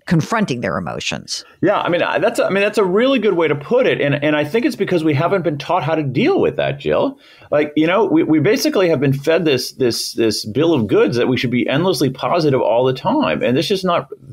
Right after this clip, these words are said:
Speaker 2: that's not how human beings are wired. And that's, that's not even healthy. What we haven't been taught is how to deal with these negative emotions. And I think it's relatively straightforward. We have to think about, you know, it's like, basically, I mean, at a, at a high level,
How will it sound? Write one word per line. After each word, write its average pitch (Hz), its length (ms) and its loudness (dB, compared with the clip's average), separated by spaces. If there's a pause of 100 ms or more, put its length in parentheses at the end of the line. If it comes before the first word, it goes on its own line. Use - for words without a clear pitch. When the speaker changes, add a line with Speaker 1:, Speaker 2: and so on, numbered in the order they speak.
Speaker 2:
that's - 220 0
not 175 140 0
how 185 140 0
human 175 260 2
beings 170 260 0
are 151 100 2
wired. 135 400 2
And 95 100 0
that's, 135 100 0
that's - 160 -2
not 220 120 2
even 180 140 0
healthy. - 520 -4 (360)
What 151 180 2
we 156 100 4
haven't 226 320 2
been 165 140 -2
taught 90 340 0
is 107 260 2 (200)
how 139 120 -2
to 165 80 0
deal 247 240 0
with - 120 0
these 85 180 -4
negative 71 360 -2
emotions. 69 440 -2
And 120 120 0
I 131 80 0
think 170 180 -2
it's 139 100 -2
relatively 135 520 0
straightforward. 135 680 -2 (300)
We 160 140 2
have 220 140 0
to 190 80 -2
think 151 200 -2
about, 101 440 -2
you 117 100 -2
know, 95 160 2
it's - 120 -8
like, 113 220 -2 (180)
basically, 139 560 -2 (160)
I - 60 -2
mean, 123 220 -2
at - 120 -2
a, - 160 0
at 110 100 0
a 95 100 0
high 170 320 -2
level, 82 460 -2